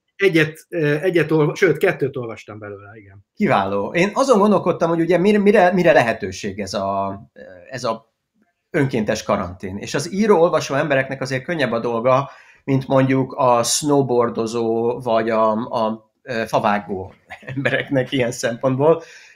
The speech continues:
Speaker 2: mert ezt lehet
Speaker 1: Bocsánat, volt egy amer-, ezt még muszáj elmondanom, volt egy, ö, amerikai toplista, egy, ö, egy ilyen népszerű internetes oldalon,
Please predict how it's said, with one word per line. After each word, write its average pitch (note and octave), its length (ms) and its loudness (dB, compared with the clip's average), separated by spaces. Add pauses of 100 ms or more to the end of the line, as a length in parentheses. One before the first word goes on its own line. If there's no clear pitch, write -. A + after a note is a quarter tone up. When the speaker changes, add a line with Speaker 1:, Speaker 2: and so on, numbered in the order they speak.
Speaker 2:
mert B2+ 240 0
ezt C3 140 -2
lehet D#3 180 4
Speaker 1:
Bocsánat, D#3+ 260 2
volt G3+ 220 2
egy E3 80 4
amer-, E3+ 320 2
ezt D#3 140 -2
még D#3+ 120 0
muszáj F3 280 2
elmondanom, D3+ 500 4 (240)
volt E3+ 320 4
egy, D3 440 2
ö, C#3+ 420 -2
amerikai C#3 680 0
toplista, C#3+ 880 0
egy, B2+ 300 -4 (260)
ö, B2+ 100 -8
egy B2+ 300 -4
ilyen C3 160 -2
népszerű C#3+ 520 2
internetes C3+ 580 -4
oldalon, D#3 520 -2